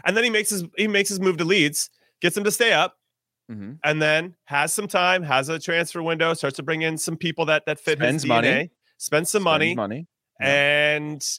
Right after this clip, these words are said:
Speaker 1: it's not looking much better than it did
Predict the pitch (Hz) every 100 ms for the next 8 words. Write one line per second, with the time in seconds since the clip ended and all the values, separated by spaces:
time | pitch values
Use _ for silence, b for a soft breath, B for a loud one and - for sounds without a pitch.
0 | _ - 156 - 156 156 151 156 156 139
1 | 135 - 139 131 117 120 117 - _ _
2 | _ 127 117 107 98